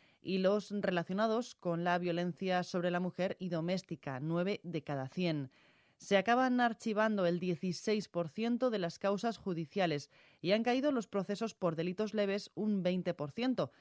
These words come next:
desde que se sacaron del Código Penal.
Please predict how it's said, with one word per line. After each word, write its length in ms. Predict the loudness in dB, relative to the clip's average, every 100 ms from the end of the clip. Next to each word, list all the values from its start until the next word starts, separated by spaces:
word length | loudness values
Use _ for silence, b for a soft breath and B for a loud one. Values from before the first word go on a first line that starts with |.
| b b
desde 360 | -8 -6 -4 -4
que 120 | -6
se 120 | -6
sacaron 540 | -6 -2 0 2 0 -4
del 280 | -4 -4 0
Código 380 | 0 0 -2 -4
Penal. 440 | -6 -6 -8 -10